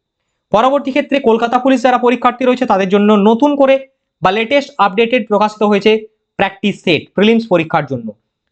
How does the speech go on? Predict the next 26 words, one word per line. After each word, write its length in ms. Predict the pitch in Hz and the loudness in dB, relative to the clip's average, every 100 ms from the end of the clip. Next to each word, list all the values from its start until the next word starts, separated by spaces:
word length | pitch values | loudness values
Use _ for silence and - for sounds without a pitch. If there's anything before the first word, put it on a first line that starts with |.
| _ _ | _ _
প্রত্যেকটা 520 | 226 226 285 277 285 | -2 0 -2 0 0
বই 360 | 220 208 247 269 _ _ 180 | 0 0 0 -4 _ _ 0
নতুন 320 | 214 240 262 | 2 2 2
করে 180 | 269 247 | 2 0
যে 80 | 247 | 0
সিলেবাস 480 | 208 202 226 233 | 0 0 0 0
রয়েছে, 260 | 233 226 240 | 0 2 2
এক্সাম 320 | 190 165 208 | 0 0 0
প্যাটার্ন 260 | 214 214 214 | 0 -2 -2
রয়েছে, 200 | 208 214 | 0 0
তাকে 240 | 180 208 202 | -2 -2 -2
ফলো 180 | 175 190 | -2 0
করে 180 | 202 | -2
তৈরি 340 | 196 190 202 214 _ _ - | 0 0 0 -6 _ _ -2
এবং 200 | 170 185 - | -2 -2 -4
এক্সাম 320 | 185 240 269 | -2 0 0
বাংলার 300 | 277 262 254 | 0 0 -2
বই 260 | 175 202 220 | 0 0 2
মানে 200 | 220 214 | -2 -2
তোমরা 200 | 196 185 | -2 -2
জানো 180 | 185 | -2
সেরার 300 | 220 175 170 | -2 0 -2
সেরা 260 | 170 170 147 | -2 -2 -2
বই 160 | 131 117 | -2 -8
এই 80 | 113 | -10
মুহূর্তে। 360 | 107 107 104 | -16 _ -20